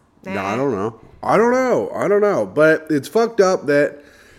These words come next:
Speaker 1: the only disease that gay people seem to get come from monkeys. So
Speaker 2: Tim?
Speaker 1: What?
Speaker 2: That is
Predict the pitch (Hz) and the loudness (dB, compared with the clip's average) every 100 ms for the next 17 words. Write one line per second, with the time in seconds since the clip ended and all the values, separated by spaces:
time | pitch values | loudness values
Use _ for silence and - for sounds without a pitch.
0 | _ - 139 147 147 143 - 165 233 226 | _ 0 6 8 6 4 0 0 2 2
1 | 202 156 151 165 151 139 110 143 147 143 | 2 -2 -2 -2 -2 -2 0 0 2 0
2 | 127 135 - 139 127 113 123 123 131 120 | 0 -2 0 0 0 0 -2 0 -2 0
3 | 120 110 113 107 98 78 - 127 123 120 | -2 -2 -2 -4 -8 -10 -8 0 2 2
4 | 110 98 - _ - _ 214 220 349 - | 0 -4 -18 _ -20 _ -18 -14 -14 -16
5 | _ 117 160 127 82 - - _ _ - | _ 2 2 2 -2 -16 -20 _ _ -12
6 | 220 240 254 302 311 262 | -10 -10 -10 -8 -8 -10